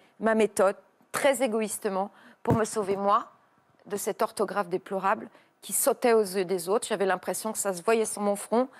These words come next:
que c'était écrit et que j'allais, euh, pas, à force de volonté, me guérir définitivement.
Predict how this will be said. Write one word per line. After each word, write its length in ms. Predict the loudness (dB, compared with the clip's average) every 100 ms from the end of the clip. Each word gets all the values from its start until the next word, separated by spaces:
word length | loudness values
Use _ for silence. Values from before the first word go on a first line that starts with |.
| -20 -20 _
que 80 | -6
c'était 400 | -2 -2 0 0
écrit 400 | 0 -4 -4 -6 _ _ _ _ _ _ _
et 100 | -2
que 760 | 2 2 4 6 6 6 4 2
j'allais, 400 | 2 4 4 4
euh, 320 | 4 2 -2 -8 _ _ _ _ _ _ _ _
pas, 140 | -4 -2
à 80 | -4
force 240 | 0 0
de 80 | 2
volonté, 640 | 2 2 2 2 4 4 0 _ _ _ -20 -2
me 120 | 0
guérir 560 | 2 4 4 2 -2 -18 _ _ _ _ _ _ _
définitivement. 680 | -2 0 -4 -4 -14 -18